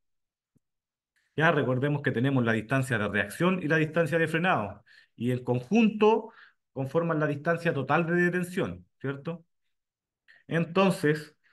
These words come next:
si leímos, dice acá que la distancia de detención es la distancia que recorre el vehículo desde que el conductor se percata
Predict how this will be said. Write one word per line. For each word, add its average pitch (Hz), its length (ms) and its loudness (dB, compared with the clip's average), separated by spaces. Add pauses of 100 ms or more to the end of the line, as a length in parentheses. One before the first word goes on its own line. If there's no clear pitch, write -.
(640)
si - 180 -4
leímos, 135 400 4
dice 139 260 0
acá 139 320 0
que 120 100 -6
la 107 60 2
distancia 143 380 -2
de 135 100 2
detención 131 400 0
es 160 60 0
la 143 60 0
distancia 165 460 0
que 135 100 0
recorre 127 320 2
el 165 100 -2
vehículo 160 400 0
desde 139 220 0
que 127 60 -2
el 123 120 -4
conductor 110 520 -2
se 139 180 2
percata - 880 4